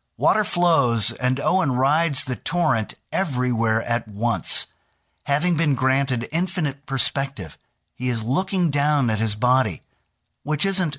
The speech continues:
actually in water, but is writhing on the sidewalk, his shirt ripped open and his white underbelly jiggling away. Then he is eye to eye with his remaining quarters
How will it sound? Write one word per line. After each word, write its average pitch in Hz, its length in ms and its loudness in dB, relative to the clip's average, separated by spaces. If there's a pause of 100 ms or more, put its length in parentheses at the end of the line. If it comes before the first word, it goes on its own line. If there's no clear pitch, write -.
actually 143 500 0
in 185 220 2
water, 76 380 -4 (360)
but 135 120 -4
is 117 120 0
writhing 135 500 0 (280)
on 131 100 0
the 127 80 2
sidewalk, 120 640 -2 (260)
his 147 140 -2
shirt 190 340 0
ripped 170 280 -4
open 151 340 0
and 113 100 2
his 117 140 0
white 151 260 2
underbelly 120 540 0
jiggling 165 420 0
away. 135 480 0 (960)
Then 165 200 0
he 214 100 2
is 160 160 0
eye 160 200 2
to 147 100 2
eye 135 260 4
with 110 160 -2
his 117 180 0
remaining 117 460 2
quarters 110 540 -2